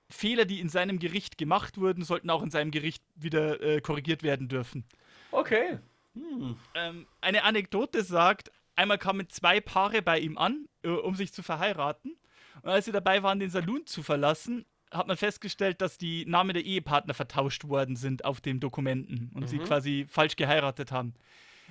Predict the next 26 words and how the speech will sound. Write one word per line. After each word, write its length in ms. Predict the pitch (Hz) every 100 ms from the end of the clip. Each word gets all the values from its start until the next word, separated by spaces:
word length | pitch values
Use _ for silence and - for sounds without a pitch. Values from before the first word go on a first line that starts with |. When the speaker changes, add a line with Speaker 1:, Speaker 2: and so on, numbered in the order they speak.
| 143
Speaker 1:
Äh, 120 | 156 160
daraufhin 480 | 185 185 220 202
zitierte 460 | - 196 - 254 233
er 100 | 190
die 80 | 190
Leute 320 | 185 202 196
wieder 180 | 190 185
zu 140 | -
sich 240 | 180 208 -
zurück, 460 | - 180 233 -
denn 300 | 170 156 160 -
Geschlechtsverkehr 720 | 160 233 226 202 - 180 170
außerhalb 400 | 175 156 151 -
der 120 | 143
Ehe 280 | 196 175 147
wäre 180 | 147
Ehebruch 460 | 151 202 156 165 190
und 120 | 165
das 120 | 147
ist 80 | 147
strafbar 520 | - 170 196 - 156
nach 120 | 143 139
dem 80 |
texanischen 520 | 143 180 143 139 131 139
Gesetz. 440 | 135 240 - - _ - -
Speaker 2:
Mhm. 400 | 117 113 127 180